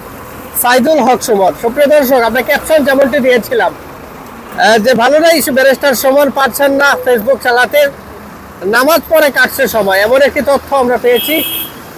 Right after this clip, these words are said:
সেই তথ্যটি জানিয়ে দেওয়ার জন্যই কিন্তু লাইভে যুক্ত হয়েছি। হবিগঞ্জ চার আসন, আহ, চুনারুঘাট মাধবপুর আসনের সাবেক সংসদ সদস্য ব্যারিস্টার সৈয়দ সাইদুল হক সুমন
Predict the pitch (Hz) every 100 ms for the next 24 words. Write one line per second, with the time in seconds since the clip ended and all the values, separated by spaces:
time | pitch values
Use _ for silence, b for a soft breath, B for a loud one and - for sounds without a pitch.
0 | - - 302 277 320 - 311 330 285 269
1 | 285 277 269 247 269 294 254 254 262 247
2 | 254 233 240 - 226 220 - - 233 262
3 | 294 277 285 285 294 240 302 320 285 -
4 | - - - - 226 233 247 302 294 311
5 | 311 302 269 262 269 247 320 277 240 277
6 | 302 247 262 262 - 277 277 277 277 240
7 | 208 226 156 - - - - - 175 262
8 | 285 320 285 285 285 262 269 247 294 254
9 | 269 294 285 302 269